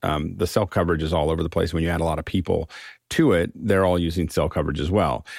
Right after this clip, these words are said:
And so, um, most likely what's happening is they might be using some kind of bonded solution like a LiveView or a PepWave or, or something else like that. And those don't work with big crowds, or they don't work as well with big crowds. And so they work great in the middle of nowhere or in a lot of places that just have cell.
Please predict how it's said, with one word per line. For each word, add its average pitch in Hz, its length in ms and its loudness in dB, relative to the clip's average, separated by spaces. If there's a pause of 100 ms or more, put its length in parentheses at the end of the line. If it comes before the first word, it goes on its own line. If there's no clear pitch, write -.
(280)
And 92 200 4
so, 87 460 2
um, 82 260 2
most 110 280 2
likely 92 280 2
what's 78 220 0
happening 78 400 0
is 76 80 -6
they - 100 0
might 90 220 2
be 90 80 0
using 82 180 0
some 85 160 0
kind 82 160 0
of 78 80 -2
bonded 78 320 0
solution 80 460 0
like 71 160 -2
a - 20 -2
LiveView 73 580 -2
or 73 120 -2
a 69 60 -8
PepWave 73 640 0
or, 73 260 -2
or - 140 0
something 87 240 2
else 76 180 -2
like 69 180 -2
that. 82 280 2 (640)
And 90 120 4
those 104 200 4
don't 101 160 2
work 98 240 2
with 90 160 2
big 80 120 -2
crowds, 85 520 -6 (120)
or 107 140 4
they 98 60 6
don't 101 140 4
work 92 200 0
as 80 140 0
well 80 280 2
with 78 140 -2
big - 160 -2
crowds. - 460 -4
And 78 180 0
so 87 200 2
they 82 100 2
work 92 240 2
great 113 320 2 (240)
in 98 120 2
the 90 60 2
middle 90 220 2
of 78 140 -2
nowhere 90 440 2
or 76 240 0 (100)
in 80 100 0
a 82 40 2
lot 82 140 2
of 80 80 -4
places 82 340 -2
that 78 140 0
just - 180 -4
have 76 180 -2
cell. 90 280 0